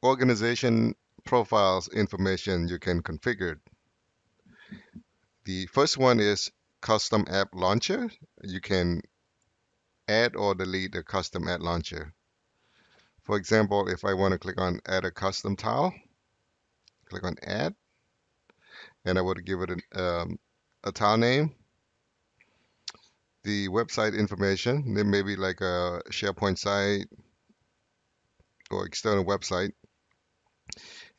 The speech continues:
and the U R L image, also some description you can enter. So that's the app launcher. And the next one is the custom theme. If you click on it,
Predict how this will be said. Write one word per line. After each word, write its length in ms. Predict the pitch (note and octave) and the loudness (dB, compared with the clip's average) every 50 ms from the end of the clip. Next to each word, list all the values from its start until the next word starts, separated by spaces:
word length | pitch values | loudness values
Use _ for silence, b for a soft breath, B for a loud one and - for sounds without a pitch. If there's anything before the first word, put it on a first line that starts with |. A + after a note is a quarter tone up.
| _ | _
and 300 | - G#2+ G#2 G#2 G2+ G2 | 0 2 4 4 4 2
the 320 | E2+ G#2 G#2 G2 F#2+ F#2+ - - _ _ _ - | 0 -2 -4 -4 -6 -8 -10 -14 _ _ _ -8
U 160 | G#2+ A2 A2 | -4 0 2
R 180 | A2+ A2 G#2+ G#2 | 4 4 4 4
L 280 | G#2+ G#2+ G#2+ G#2+ G#2+ - - | 4 4 2 2 0 -2 0
image, 640 | G#2 G2+ G2 F#2 F2+ F#2+ - - - - - - - - _ _ _ _ _ _ _ _ _ _ _ _ _ _ _ _ _ _ | 2 2 2 2 0 -2 -4 -6 -8 -8 -8 -12 -16 -20 _ _ _ _ _ _ _ _ _ _ _ _ _ _ _ _ _ _
also 460 | G#2 A2 A2+ G#2+ - - G#2+ G2 G2 | 0 2 2 0 0 0 0 0 0
some 200 | F2+ - A2 G2+ | 0 0 0 0
description 640 | F#2 F2+ E2+ - - - A2 G2 - - G2 F2 E2+ | 0 -2 -4 -6 -4 -4 -4 -4 -2 -2 -2 -2 -2
you 120 | E2+ F2 | -2 -4
can 280 | - F2+ E2+ E2 - - - _ _ _ _ _ _ _ _ - | -4 -4 -4 -4 -4 -6 -10 _ _ _ _ _ _ _ _ 0
enter. 420 | G#2+ G2+ F#2+ - F#2 E2+ D#2+ D2+ - _ _ _ _ _ _ _ _ _ _ _ _ _ _ _ _ _ _ _ _ _ _ _ _ _ _ _ _ _ - - _ _ _ B B B B B B B | 0 0 2 0 -2 -4 -6 -8 -12 _ _ _ _ _ _ _ _ _ _ _ _ _ _ _ _ _ _ _ _ _ _ _ _ _ _ _ _ _ -20 -20 _ _ _ B B B B B B B
So 180 | - - A#2 A2+ | -6 -2 0 0
that's 280 | A#2+ C3+ C#3+ - - | 2 0 0 -2 -4
the 180 | - A2+ G2+ - - | -4 -6 -4 0 0
app 140 | G2+ G2+ | 0 0
launcher. 500 | E2 F#2+ F#2+ F#2+ G2 F#2+ - D3 F#3+ A#3 - - - _ B B B B B B B B B B _ _ _ - | 2 2 2 2 2 2 0 -2 -2 -2 -4 -6 -12 _ B B B B B B B B B B _ _ _ 2
And 400 | A2+ A2 G#2+ G#2+ G#2+ - A2 G#2 | 4 6 6 6 4 2 0 -2
the 220 | A2 G#2+ G#2 G2+ | -2 -2 0 0
next 260 | G#2 C#3 E3 - - | 0 0 0 0 2
one 160 | D3+ D3 C#3+ | 2 4 4
is 160 | C3+ A#2 - - | 4 2 0 -2
the 160 | - G#2+ F#2+ - | -4 -6 -6 -6
custom 440 | - - C3+ D#3+ - - - A2+ A2 | -2 0 2 2 2 2 0 0 0
theme. 480 | - - - G#2 F#2 F2+ F#2+ C3 D3 - - _ _ _ _ _ _ _ _ _ _ _ _ _ _ _ | 0 0 0 2 2 2 2 2 0 -2 -8 _ _ _ _ _ _ _ _ _ _ _ _ _ _ _
If 80 | _ - | _ -14
you 80 | G2+ | -12
click 280 | - - D3 - - - | -8 -6 -6 -4 -2 0
on 180 | G#2 G2 F#2 F#2+ | 2 2 4 4
it, 140 | A2 - | 2 0